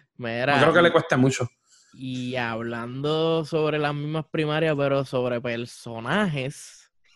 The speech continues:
Speaker 1: <laughs> aparecieron... Eh, unas figuras míticas de los partidos políticos tradicionales.
Speaker 2: Se abrieron los sarcófagos y salieron las momias.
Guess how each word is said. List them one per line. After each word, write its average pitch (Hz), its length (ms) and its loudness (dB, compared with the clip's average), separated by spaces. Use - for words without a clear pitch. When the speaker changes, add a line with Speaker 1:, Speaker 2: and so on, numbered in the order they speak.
Speaker 1:
<laughs> 202 840 2
aparecieron... 156 1400 2
Eh, 160 340 6
unas 170 340 0
figuras 175 580 2
míticas 165 720 0
de 131 300 -6
los 131 260 -4
partidos 135 580 -4
políticos 143 560 -4
tradicionales. 131 960 -4
Speaker 2:
Se - 220 0
abrieron 127 460 8
los 160 180 10
sarcófagos 143 840 6
y 131 40 8
salieron 127 460 8
las 135 140 6
momias. 117 580 8